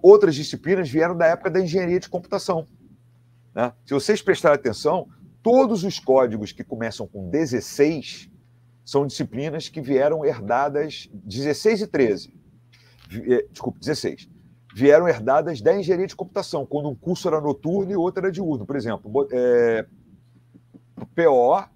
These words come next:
é dezesseis trinta e seis, ela veio da engenharia de computação, manteve o, o, o código da engenharia de computação. É, linguagem fo-, é,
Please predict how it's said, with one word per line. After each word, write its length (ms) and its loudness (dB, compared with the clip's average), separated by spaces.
é 80 -8
dezesseis 600 -8
trinta 240 -12
e 40 -4
seis, 520 -10
ela 220 -4
veio 480 -2
da 120 -8
engenharia 260 -8
de 100 -18
computação, 540 -12
manteve 340 -6
o, 140 -14
o, 580 -10
o 60 -10
código 340 -2
da 60 -6
engenharia 200 -6
de 80 -18
computação. 560 -6
É, 1000 6
linguagem 380 2
fo-, 160 -8
é, 300 6